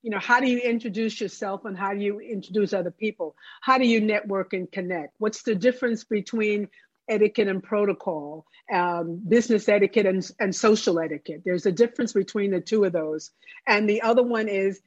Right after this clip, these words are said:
how do you present yourself in, in meetings, um, at the table, and in the airport when you're traveling? All of those things go into etiquette. Resolving conflict is a big one. That's part of etiquette, knowing,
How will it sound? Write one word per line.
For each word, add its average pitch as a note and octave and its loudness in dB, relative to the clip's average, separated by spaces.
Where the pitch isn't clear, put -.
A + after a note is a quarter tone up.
how A#3 -2
do A#3+ 2
you A3+ 2
present G#3+ -2
yourself E3+ -6
in, G3+ -2
in G3 -2
meetings, A#3 2
um, F3 -4
at G#3+ 0
the A#3+ 2
table, G#3+ 0
and G3 -2
in A3 2
the A3 4
airport A3 0
when G3 -2
you're G3 2
traveling? E3+ -4
All C4+ 2
of A#3+ -2
those A#3 0
things A3 -2
go G3 0
into G3+ -2
etiquette. A#3 0
Resolving A3+ 0
conflict C4 -2
is F3 -6
a G3+ 0
big A3+ 0
one. D3+ -10
That's B3+ 0
part A3+ -2
of F#3 -2
etiquette, F#3 -4
knowing, A#3+ 2